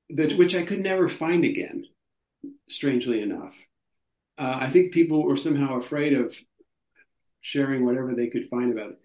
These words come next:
Anyway, I, but it was, there was some resonance there in what, but what became obvious was that the love feasts were quickly, you know, they did not drink water, they were drinking wine. And so as soon as you have your first glass of wine,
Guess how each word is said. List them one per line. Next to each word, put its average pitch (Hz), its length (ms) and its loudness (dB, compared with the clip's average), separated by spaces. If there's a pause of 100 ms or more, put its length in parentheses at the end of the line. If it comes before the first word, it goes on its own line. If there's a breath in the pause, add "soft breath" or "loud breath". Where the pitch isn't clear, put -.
(140)
Anyway, 139 340 2 (600)
I, 151 360 0 (180)
but 156 200 2
it 160 120 6
was, 160 480 2
there 147 180 0
was 143 220 0
some 139 180 8
resonance 156 640 6
there 127 420 0
in 135 180 -2
what, 147 240 0 (400)
but 151 160 0
what 156 140 2
became 139 400 2
obvious 139 460 2
was 127 200 -2
that 127 140 -4
the 131 80 -4
love 143 340 4
feasts 143 340 4
were 127 160 -4
quickly, 139 400 0
you 135 100 2
know, 123 120 0
they 123 180 0
did 143 240 2
not 143 280 4
drink 123 240 2
water, 120 420 0
they 110 80 -2
were 107 160 -2
drinking 117 420 0
wine. 110 360 -2
And 92 100 -2
so 117 220 -4
as 110 120 -6
soon 139 180 4
as 120 80 2
you 123 100 0
have 123 120 -2
your 117 120 -2
first 127 340 -8
glass 127 340 -4
of 117 140 -4
wine, 117 520 -4